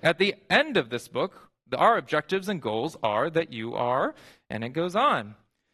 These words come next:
This is what Proverbs chapter one, if you have one of the Bibles that's provided in the pews, it's on page five hundred and twenty-seven. I probably gave you that page number a little late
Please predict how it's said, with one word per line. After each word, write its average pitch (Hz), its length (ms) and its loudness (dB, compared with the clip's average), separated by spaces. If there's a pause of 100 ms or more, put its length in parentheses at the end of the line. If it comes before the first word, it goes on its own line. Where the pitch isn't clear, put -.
(140)
This 190 220 -4
is 202 80 -12
what 208 180 0
Proverbs 202 480 4
chapter 175 300 2
one, 208 180 4
if 185 140 -4
you 170 80 2
have 180 260 4
one 180 160 0
of 165 80 0
the 160 80 2
Bibles 170 480 2
that's 151 180 -4
provided 165 640 2
in 143 320 -6
the 127 80 -4
pews, 202 400 -6
it's 139 160 -8
on 131 160 -2
page 127 240 -6
five 135 300 -2
hundred 131 200 -6
and 123 100 -10
twenty-seven. 113 840 -8 (120)
I - 60 -18
probably 120 260 -4
gave 117 220 -6
you 117 60 -4
that 113 340 -4
page 117 240 -6
number 113 180 -6
a 110 60 -4
little 110 220 -4
late 127 280 -4